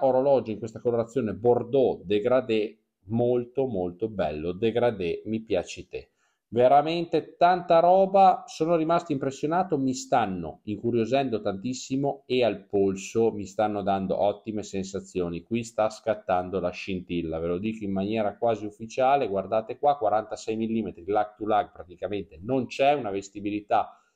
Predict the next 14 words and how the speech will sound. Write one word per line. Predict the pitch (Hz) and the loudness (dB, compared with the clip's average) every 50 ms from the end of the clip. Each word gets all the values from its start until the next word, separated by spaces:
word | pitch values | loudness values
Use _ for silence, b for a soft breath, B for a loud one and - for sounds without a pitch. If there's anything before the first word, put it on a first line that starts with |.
| B B _ | B B _
molto | 131 151 165 165 160 - 135 | 2 4 4 4 2 0 -4
simile | 123 - - 151 143 139 127 127 | -8 -6 -8 -6 -4 0 0 0
a | 117 | 0
Panerai, | - - 131 139 147 143 143 147 151 160 165 160 160 b b b b b b | 2 2 2 2 4 4 4 4 4 4 2 0 -2 b b b b b b
al | - - 131 127 | 0 0 0 0
polso | - 147 160 165 156 - 151 | 2 2 2 2 0 -2 -4
sta | 139 - - 123 120 - | -4 0 2 2 4 4
comunque | - 127 120 120 117 113 117 117 107 | 2 -2 -4 -4 -4 -4 -4 -2 -2
bene, | 104 95 85 87 | -2 -2 -2 -2
lo | 92 95 | -4 -6
spessore | 95 - - 107 107 - - 120 104 87 80 | -6 -6 -6 -6 -6 -2 -2 0 0 0 -2
c'è, | - - - 110 95 | -4 -2 -2 -2 -2
si | - - - 80 | -2 -4 -10 -14
sente | - - 90 82 80 80 80 - - 104 127 147 143 - _ | -8 -6 -4 -4 -4 -6 -6 -4 -2 -2 -2 -2 -4 -10 _